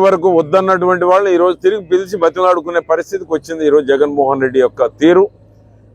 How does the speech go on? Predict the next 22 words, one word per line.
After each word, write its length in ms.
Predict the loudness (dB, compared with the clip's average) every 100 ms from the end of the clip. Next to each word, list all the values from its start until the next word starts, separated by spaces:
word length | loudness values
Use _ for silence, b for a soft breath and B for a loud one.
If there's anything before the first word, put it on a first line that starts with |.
| -2
కాబట్టి 340 | 0 0 2 2 4
రాష్ట్రం 420 | 2 0 -2 -2 -2
మొత్తం 300 | -4 -2 0 2
ఈరోజు 280 | 2 0 -2 -12 -20 -20 _ _ _ -20 -4 -2
వన్ 140 | 0 0
సైడ్ 240 | 2 2 4
ఎలక్షన్ 360 | 0 -2 -4 -2
జరగబోతా 420 | 0 0 -2 -2 -6
ఉంది, 160 | -10 -20 _ _ _ _ _ -20 -20 -20 -20 -20 -20 -20 -20 -20 -20 -20 -6 0 0
ఏకపక్ష 500 | 0 -2 -2 -4 -2 -2
ఎన్నికలు 300 | 0 0 0
కాబోతా 400 | 0 2 0 0 0
ఉన్నాయి 180 | 0 0 0
రాష్ట్రంలో. 460 | 0 -4 -6 -6 -8 -6
రెండు 180 | -2 2
వేల 140 | 2 2 2
ఇరవై 220 | 2 2 2
నాలుగు 280 | 0 0 -4 -18 _ _ _ _ _ _ _ -2
తెలుగుదేశం 640 | 0 2 2 2 0 0 -2 0
జనసేన 400 | -2 0 0 0 -2
ప్రభుత్వం 360 | -2 -2 0 2 2
ఏర్పడబోతా 580 | 2 -2 0 0 0